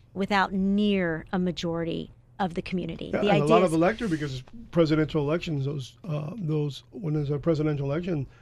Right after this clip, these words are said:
Speaker 2: I don't know the numbers, but it's gotta be a considerable amount more voters who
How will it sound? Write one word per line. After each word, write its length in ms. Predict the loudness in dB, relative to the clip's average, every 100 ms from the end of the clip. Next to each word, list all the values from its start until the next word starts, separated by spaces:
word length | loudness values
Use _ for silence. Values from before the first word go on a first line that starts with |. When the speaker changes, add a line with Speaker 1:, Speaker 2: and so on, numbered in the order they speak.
| -20 -20 _ _ _ -20 _ -4
Speaker 2:
I 100 | 0
don't 120 | 0
know 100 | -2
the 80 | -2
numbers, 420 | 2 2 2 -2 -4
but 160 | -4 -4 -16 -20 -20
it's 140 | -20 -8
gotta 240 | -2 -2
be 340 | -2 -2 -2 -6 -12 _ -20 -12
a 60 |
considerable 440 | -4 -2 2 2 2
amount 180 | 0 0
more 220 | 0 2
voters 460 | 2 2 2 -2
who 100 | -4